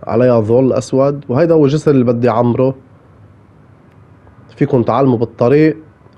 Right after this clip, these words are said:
تقدروا تمشوا لحتى ما تضيعوا أي مفرق، ودايمًا بتنقي الطرقات الواسعة.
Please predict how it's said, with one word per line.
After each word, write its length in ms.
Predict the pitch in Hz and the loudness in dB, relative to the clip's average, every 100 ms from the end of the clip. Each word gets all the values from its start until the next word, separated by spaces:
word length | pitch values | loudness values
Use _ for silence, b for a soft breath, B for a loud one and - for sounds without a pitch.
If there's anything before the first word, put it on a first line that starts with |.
| - - - | -20 -20 -6
تقدروا 360 | 147 139 131 127 | -4 0 0 0
تمشوا 580 | 143 139 - 139 135 143 - - _ - - | 0 0 0 0 0 -2 -10 -20 _ -20 -16
لحتى 400 | - 123 - 120 | -10 -8 -4 0
ما 140 | 123 | 0
تضيعوا 560 | 117 123 120 117 - 123 | 0 0 2 0 0 0
أي 160 | 123 | 0
مفرق، 400 | 117 110 98 98 - | 0 -4 -8 -10 -8
ودايمًا 680 | 110 - - 135 165 160 | -6 -6 -4 0 2 2
بتنقي 440 | 143 123 - 147 - - | 0 -2 -2 -2 -2 -4
الطرقات 1000 | 123 - - 120 117 - 135 147 143 127 | -6 -6 -8 -4 -2 0 0 2 0 -2
الواسعة. 640 | 110 117 127 107 92 87 | 0 2 2 0 -8 -12